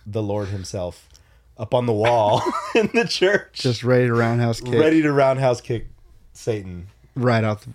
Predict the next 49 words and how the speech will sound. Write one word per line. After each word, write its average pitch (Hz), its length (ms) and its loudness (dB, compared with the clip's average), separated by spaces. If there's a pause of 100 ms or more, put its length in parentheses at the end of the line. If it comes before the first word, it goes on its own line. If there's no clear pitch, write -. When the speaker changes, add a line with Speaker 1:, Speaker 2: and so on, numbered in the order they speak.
Speaker 2:
fu-, - 140 -12
Speaker 1:
Dude, 120 240 0
Speaker 2:
right 110 80 -2
Speaker 1:
it 120 60 0
Speaker 2:
out 123 60 -6
the 123 60 -4
Speaker 1:
looked 123 240 -2
like 110 180 -4
Chuck - 320 -6
Norris. 95 680 -6 (460)
Speaker 2:
It's 131 160 -2
Chuck 127 200 0
Norris, 92 300 -6
dude. 127 100 -4
Speaker 1:
It's 139 160 -4
Chuck 180 220 -2
Norris. 123 320 -2
It's 104 100 -8
Speaker 2:
Somebody 160 340 2
Speaker 1:
Chuck 160 60 2
Norris 151 140 0
is 98 60 -12
Jesus. 92 280 -6
I'll, 131 320 -2
this 160 320 0
one 175 140 2
I'll - 100 2
put 113 220 -2
here. 92 280 -10 (640)
I'll 107 100 -6
put 104 140 -6
here. 82 200 -12
Speaker 2:
Please. 107 440 -8 (640)
Speaker 1:
Chuck 156 160 0
Speaker 2:
Some-, 170 120 4
Speaker 1:
Norris 156 200 2
Jesus. 123 540 -2 (160)
Speaker 2:
<clears throat> - 180 -12
somebody 160 400 2
wanted, 131 540 0
they're 123 280 2
gonna, 123 260 0
they're 113 360 0
gonna 120 280 -2
doodle 123 380 -2
Jesus, 113 600 -4 (580)
Speaker 1:
<laughs> - 560 -20
Speaker 2:
but 120 200 -4
they, 123 360 4